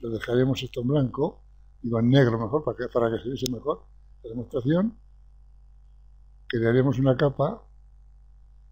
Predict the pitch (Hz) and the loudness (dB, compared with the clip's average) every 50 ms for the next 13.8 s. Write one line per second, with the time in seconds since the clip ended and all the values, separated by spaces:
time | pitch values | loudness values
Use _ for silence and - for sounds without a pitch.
0 | - - - - - - - - - 131 127 123 113 117 113 120 127 120 110 113 | -20 -20 -20 -20 -20 -20 -18 -6 -2 2 2 2 2 0 -2 -2 -2 -2 -2 -2
1 | 110 120 208 - - - - - - - - - 117 110 104 110 113 107 98 - | -2 -4 -6 -8 -12 -20 -20 -20 -20 -20 -10 -8 -6 -2 0 0 0 0 -2 -4
2 | - - - - - 123 135 151 - - 170 151 135 170 220 - - - - - | -12 -20 -16 -4 -2 0 0 0 2 2 2 4 4 2 0 0 -2 -16 -20 -20
3 | - - - - - - - - - 120 123 123 117 131 156 160 - - - - | -20 -20 -20 -20 -20 -20 -20 -10 -4 0 2 4 4 4 4 2 2 -6 -16 -20
4 | - - - - - - - - - - - - - - - - - - - - | -20 -20 -20 -20 -20 -20 -20 -20 -20 -20 -20 -20 -20 -20 -20 -20 -20 -20 -20 -20
5 | - - - - - - - 131 131 131 123 104 113 156 170 156 131 107 - - | -20 -20 -20 -20 -20 -6 0 0 2 2 2 2 4 4 4 4 0 -2 -6 -12
6 | - - - - - - - - - - - - - - - - - - - - | -20 -20 -20 -20 -20 -20 -20 -20 -20 -20 -20 -20 -20 -20 -20 -20 -20 -20 -20 -20
7 | - - - - - - - - 120 107 110 117 113 113 107 107 127 139 147 170 | -20 -20 -20 -20 -20 -12 -2 0 0 0 0 -2 -4 -4 0 2 2 6 6 6
8 | 170 170 190 214 269 285 - - - - - - - - - - - - - - | 6 6 4 4 4 2 -4 -12 -20 -20 -20 -20 -20 -20 -20 -20 -20 -20 -20 -20
9 | - - - - - 113 107 117 113 117 113 - 117 113 117 117 113 113 101 113 | -20 -20 -20 -10 -6 0 2 4 4 4 2 0 0 0 2 2 0 -2 -4 -6
10 | 113 104 120 123 120 120 120 123 127 143 165 170 - - - - - - - 107 | -4 -2 -2 0 0 0 -2 0 -2 -4 -4 -4 -12 -20 -20 -20 -20 -20 -12 -6
11 | 107 104 110 113 143 170 175 185 208 - - - - - - - - - 123 - | -4 -4 2 4 4 6 6 4 2 -2 -8 -20 -20 -20 -20 -20 -10 -10 -10 -8
12 | - - 117 - - 160 165 151 143 170 196 220 220 220 - - - 117 117 110 | -6 -6 -6 0 2 2 4 4 2 2 2 -2 -4 -8 -10 -12 -10 -8 -6 -4
13 | 110 120 143 123 110 131 131 131 147 156 143 143 170 214 - | -4 -4 -4 -2 0 2 4 4 4 4 4 2 0 -2 -4